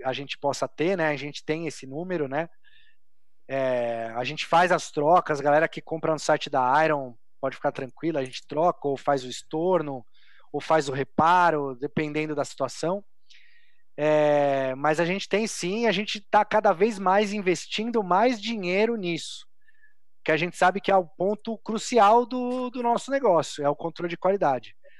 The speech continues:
Agora, isso que você perguntou de, ah, tem peça que tem que sair mais rápido porque não sei o quê, a gente não, não.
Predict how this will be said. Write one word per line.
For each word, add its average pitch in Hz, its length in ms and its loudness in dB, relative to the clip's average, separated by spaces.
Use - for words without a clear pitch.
Agora, 170 400 4
isso 185 160 0
que - 60 -8
você 220 80 0
perguntou 202 580 2
de, 175 100 2
ah, 202 140 6
tem 185 140 -4
peça 180 220 0
que - 60 -18
tem 185 100 -4
que - 60 -12
sair 180 120 0
mais 170 220 0
rápido 165 500 2
porque 160 460 -2
não 151 100 -8
sei 147 160 -4
o - 20 -10
quê, 190 300 0
a 151 100 -4
gente 165 320 -10
não, 208 480 -2
não. 156 560 -2